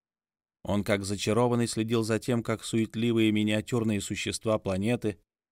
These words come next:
шевелились, словно рой пчёл, стараясь занять положенное место и составить единое существо. И вот Цита была восстановлена. Всё-таки она была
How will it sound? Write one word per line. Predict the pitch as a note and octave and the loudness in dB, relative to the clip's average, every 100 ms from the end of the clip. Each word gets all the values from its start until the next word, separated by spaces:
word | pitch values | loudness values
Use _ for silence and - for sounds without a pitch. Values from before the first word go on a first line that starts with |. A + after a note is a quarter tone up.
| _ | _
шевелились, | - C3+ B2+ C3+ C#3+ C#3+ - | -2 2 4 2 0 -4 -10
словно | - F#2+ F#2+ F#2+ | -4 0 2 2
рой | F#2+ G2 | 2 2
пчёл, | F#2 - A2 A#2 A2+ - - - - | 0 -2 0 0 -2 -10 -20 -20 -16
стараясь | - - B2 C3 A#2 | -6 0 2 2 0
занять | A2 A2+ A#2 C3 - - - _ | 0 0 2 0 -2 -10 -16 _
положенное | - F#2 A2 B2+ A#2 A#2 A2+ | -6 0 2 2 2 2 2
место | G#2+ G#2+ B2 - - - - - | 4 2 0 -4 -8 -10 -12 -18
и | - D#2+ | -10 -6
составить | D#2 E2+ E2+ G#2+ A2 G#2+ - | -6 -6 -2 0 2 0 -2
единое | F2 F2+ F#2 F2+ | -4 -2 -2 -2
существо. | E2+ F2 - E2+ - D2+ D2 - _ _ _ _ _ _ _ - | -4 -8 -6 -8 -8 -12 -14 -20 _ _ _ _ _ _ _ -2
И | G2+ | 2
вот | A#2+ A#2 | 2 2
Цита | C3+ C3 B2+ | -2 -2 0
была | A2 A2 | 0 0
восстановлена. | A2 G#2 - F2+ D#2 - E2 F2+ - _ _ _ _ _ _ - | -2 -4 -4 -4 -6 -10 -12 -18 -20 _ _ _ _ _ _ -12
Всё-таки | - - - | -8 -8 -2
она | G2+ G#2 G#2+ | 0 2 2
была | G2 G2 G#2 | 2 2 0